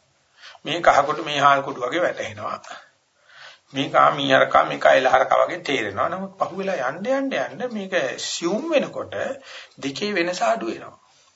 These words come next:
පුංචි පුංචි ශබ්ද වේදනාවලත් හිතවිලි කෙනහිලි ගතිය වැඩි වෙනවා.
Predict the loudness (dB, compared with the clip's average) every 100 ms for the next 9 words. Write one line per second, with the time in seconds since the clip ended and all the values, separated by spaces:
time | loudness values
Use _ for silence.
0 | _ _ _ _ _ -20 -12 -4 -2 -2
1 | -2 -4 2 4 4 2 0 2 4 6
2 | 6 4 0 -6 -6 -6 -8 -14 0 2
3 | 2 -2 0 0 0 0 0 2 0 0